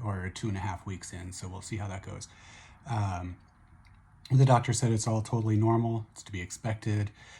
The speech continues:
What they do is when they go in, they not only do they intubate the patient, me, they, they intubated me, uh, but they also push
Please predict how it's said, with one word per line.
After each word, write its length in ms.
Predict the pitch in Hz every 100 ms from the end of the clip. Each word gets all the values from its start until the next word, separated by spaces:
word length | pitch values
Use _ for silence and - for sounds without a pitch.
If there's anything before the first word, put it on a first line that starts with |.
| -
What 80 | 131
they 100 | 117
do 220 | 127 131
is 140 | 113
when 120 | 110 107
they 120 | 104
go 200 | 107 113
in, 460 | 139 113 110 110 - - -
they 460 | 107 98 95 95 - _ _ _
not 240 | 127 135
only 500 | 127 127 117 107 98 - _ -
do 100 | 98
they 180 | 95
intubate 500 | 87 127 131 101 92
the 80 | -
patient, 480 | - 139 131 92 92 - - -
me, 240 | 104 95 -
they, 180 | - 92 - -
they 80 | 98
intubated 440 | 107 92 87 92
me, 100 | 117 135 - - - - -
uh, 200 | 120 104
but 120 | 101
they 100 | 117
also 320 | 131 139 -
push 600 | 131 - 147 131 - -